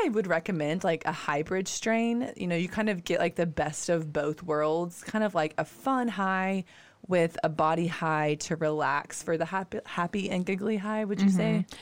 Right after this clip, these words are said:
Speaker 2: Totally. Um, I also find, I'm gonna kind of piggyback off what you said. Um, so recently I've started work,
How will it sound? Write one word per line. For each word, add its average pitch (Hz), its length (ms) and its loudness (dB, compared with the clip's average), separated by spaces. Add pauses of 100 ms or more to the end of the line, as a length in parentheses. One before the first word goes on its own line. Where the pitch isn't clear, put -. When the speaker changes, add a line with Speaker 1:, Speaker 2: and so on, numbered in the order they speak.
(160)
Speaker 2:
Totally. 180 580 4
Um, 165 240 4
I 170 180 2
also 233 300 4
find, 160 440 2
I'm 160 120 0
gonna 175 240 -2
kind 160 160 -2
of 151 140 -8
piggyback 151 460 -4
off 151 180 -4
what 156 120 -2
you 156 120 -2
said. 147 440 -2
Um, 156 480 -2 (240)
so 175 280 2
recently 175 520 0
I've 170 140 0
started 156 340 0
work, 151 200 -2